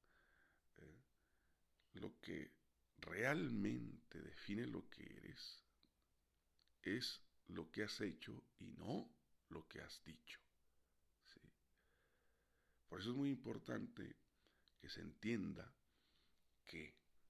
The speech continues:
lo que dices debe de coincidir siempre que sea posible con lo que haces. De lo contrario, las personas te van a empezar a, a identificar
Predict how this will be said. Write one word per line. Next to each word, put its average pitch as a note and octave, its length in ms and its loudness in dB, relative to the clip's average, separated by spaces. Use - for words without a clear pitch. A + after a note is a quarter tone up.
lo D#2 300 -8
que D2 140 -8
dices D2+ 640 0
debe G2 200 2
de A#2+ 140 4
coincidir - 720 -2
siempre C3 840 0
que F#2+ 100 2
sea - 160 -2
posible - 640 0
con F#2 360 -6
lo F2 280 -4
que D2+ 180 -6
haces. - 520 -10
De F2+ 100 -4
lo F#2+ 100 2
contrario, A2 640 2
las - 140 -18
personas - 460 -6
te - 100 -6
van D#2+ 200 -2
a F#2+ 40 0
empezar E2 360 -4
a, F2 220 -4
a E2+ 40 -4
identificar - 760 -6